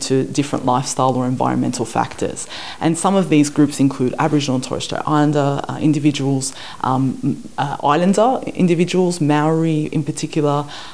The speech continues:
uh, as well as, uh, South Asian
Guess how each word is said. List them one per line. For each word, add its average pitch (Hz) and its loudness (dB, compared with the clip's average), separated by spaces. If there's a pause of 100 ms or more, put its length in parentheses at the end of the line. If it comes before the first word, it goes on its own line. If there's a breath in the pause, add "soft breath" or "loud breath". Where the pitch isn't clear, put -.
(120)
uh, 143 2
as 147 0
well 151 4
as, 143 2
uh, - -6
South 185 -2
Asian 214 0